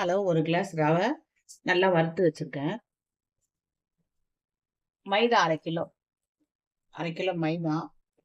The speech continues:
முந்திரி, முந்திரி ஒரு ஐம்பது கிராம் மேல உடைச்சு வச்சிருக்கேன். சின்ன சின்னதா உடைச்சு ரெண்டு கைப்பிடி அளவு வச்சிருக்கேன். ஏன்னா இதை முழுசா போட்டோம்னா சோமாசு மடக்கும் போது மாட்டி கிழிஞ்சிரும். அதனால நம்ம முந்திரி கொஞ்சம் உடைச்சே வச்சுக்கலாம்.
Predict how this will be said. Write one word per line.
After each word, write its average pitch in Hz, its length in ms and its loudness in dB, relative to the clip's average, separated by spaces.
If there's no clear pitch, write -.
முந்திரி, 247 320 -2
முந்திரி 233 340 -2
ஒரு 180 140 2
ஐம்பது 175 280 0
கிராம் 196 200 0
மேல 196 240 0
உடைச்சு 190 300 -2
வச்சிருக்கேன். 156 400 -4
சின்ன 170 200 -4
சின்னதா 185 320 0
உடைச்சு 175 280 -2
ரெண்டு 170 280 -2
கைப்பிடி 170 420 -2
அளவு 160 200 -2
வச்சிருக்கேன். 147 420 -8
ஏன்னா 233 260 0
இதை 214 180 -6
முழுசா 254 300 0
போட்டோம்னா 190 480 -2
சோமாசு 247 460 0
மடக்கும் 190 320 -6
போது 202 140 -4
மாட்டி 190 260 -8
கிழிஞ்சிரும். 175 440 -6
அதனால 190 400 -2
நம்ம 160 180 -2
முந்திரி 220 280 -8
கொஞ்சம் 156 260 0
உடைச்சே 165 340 -2
வச்சுக்கலாம். 151 440 -10